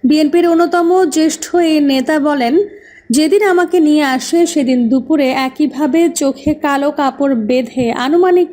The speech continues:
ছয় থেকে সাত ঘন্টা ঘোরানো হয়। থামার পর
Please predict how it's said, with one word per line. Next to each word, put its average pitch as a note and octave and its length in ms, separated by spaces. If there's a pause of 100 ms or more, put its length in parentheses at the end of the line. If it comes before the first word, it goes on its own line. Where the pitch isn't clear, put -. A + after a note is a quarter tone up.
(140)
ছয় C#4 440
থেকে C#4 320
সাত C4 380
ঘন্টা C4 580 (120)
ঘোরানো A#3 420
হয়। - 300 (520)
থামার C4+ 380
পর D#4 380